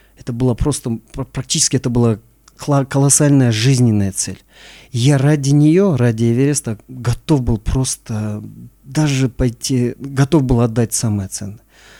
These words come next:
Я, я, т-, я даже был готов к смерти. Я не хочу говорить высокопарно, но эркекче, жигитче айтам, да, я о-, өлүмгө даяр болчумун да. Я был готов к смерти. И я считаю, что именно вот эта готовность, внутренняя готовность,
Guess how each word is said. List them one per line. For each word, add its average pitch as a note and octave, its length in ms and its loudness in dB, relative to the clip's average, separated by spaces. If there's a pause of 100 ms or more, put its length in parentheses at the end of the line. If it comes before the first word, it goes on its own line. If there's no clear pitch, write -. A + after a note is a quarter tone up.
(460)
Я, D#3+ 280 4
я, D#3 200 0
т-, E3+ 220 -4
я D#3+ 180 4
даже D3 220 2
был C#3 140 2
готов B2 340 -2
к - 60 -18
смерти. - 600 -12
Я D#3 180 2
не E3 120 4
хочу D#3+ 260 -2
говорить D3 520 0
высокопарно, C#3+ 520 0
но C3 200 4
эркекче, D3+ 720 -2 (560)
жигитче C3 420 0
айтам, A#2+ 320 0
да, C3 160 -4
я A#2 280 -2
о-, A#2+ 260 -6
өлүмгө C3 440 4
даяр G#2+ 340 0
болчумун G2+ 440 -16
да. A#2 80 -18 (240)
Я B2 120 0
был B2+ 180 2
готов C3+ 460 2
к - 40 -10
смерти. - 520 -4 (580)
И C#3 80 2
я D#3 100 6
считаю, F3 380 2
что - 180 0
именно E3 380 4
вот D3 140 2
эта C3+ 160 0
готовность, C3 720 2
внутренняя C3 480 4
готовность, A#2+ 680 -2